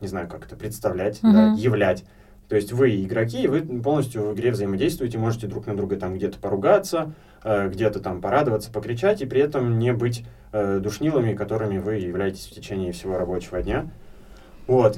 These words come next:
Speaker 1: и, м, зарождается традиция, я надеюсь, что с ней всё будет, э, хорошо, но не традиция, как это сказать, постоянная такая рубрика, это наши выезды на велосипедах вот по воскресеньям или по субботам.
Speaker 2: Кайф.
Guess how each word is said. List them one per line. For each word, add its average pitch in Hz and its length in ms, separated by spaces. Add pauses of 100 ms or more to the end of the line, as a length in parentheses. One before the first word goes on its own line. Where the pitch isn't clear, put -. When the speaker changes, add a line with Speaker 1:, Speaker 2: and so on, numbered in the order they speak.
(120)
Speaker 1:
и, 139 560 (280)
м, 98 840 (480)
зарождается 127 680
традиция, 110 460
я 110 60
надеюсь, 110 260
что 107 260
с - 140
ней 110 180
всё 98 200
будет, 92 400
э, 90 340
хорошо, 104 320
но 147 80
не 117 140
традиция, 120 520
как 82 220
это - 80
сказать, 85 340
постоянная 98 600
такая 87 320
рубрика, 120 380
это 98 720
наши 98 320
выезды 113 360
на 98 60
велосипедах 95 640
вот - 200
по - 100
воскресеньям 123 600
или 90 80
по 87 120
субботам. 113 540 (260)
Speaker 2:
Кайф. 196 380